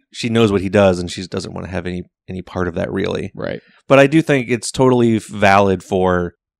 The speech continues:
Speaker 1: you know, they could say we dated briefly
Speaker 2: Mm-hmm.
Speaker 1: in the future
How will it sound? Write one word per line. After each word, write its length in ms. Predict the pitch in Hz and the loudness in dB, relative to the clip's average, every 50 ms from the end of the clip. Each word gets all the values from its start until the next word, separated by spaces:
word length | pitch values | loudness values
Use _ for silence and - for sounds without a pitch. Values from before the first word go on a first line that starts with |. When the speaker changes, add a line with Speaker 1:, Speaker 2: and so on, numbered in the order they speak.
| _ - | _ -4
Speaker 1:
you 120 | 123 110 | -2 0
know, 260 | 104 101 95 98 104 110 | 2 2 2 2 0 0
they 160 | 107 113 123 | 0 0 -2
could 160 | - 139 - | -2 -2 -2
say 140 | - 131 117 | 0 0 0
we 100 | 117 117 | 0 -2
dated 480 | 107 101 101 107 107 101 101 95 90 | -4 0 0 0 2 2 -2 -4 -4
briefly 560 | 87 90 95 90 80 - - - - - 95 104 - | -4 -4 -4 -4 -6 -8 -12 -12 -12 -12 -14 -14 -12
Speaker 2:
Mm-hmm. 520 | 101 107 107 104 101 95 98 95 95 95 98 - - | -10 -8 -8 -8 -8 -10 -10 -12 -12 -12 -10 -6 -4
Speaker 1:
in 100 | 98 95 | -4 -4
the 80 | 92 | -4
future 540 | - - 92 92 - - 92 92 92 - | -4 -4 -8 -8 -6 -8 -10 -10 -10 -12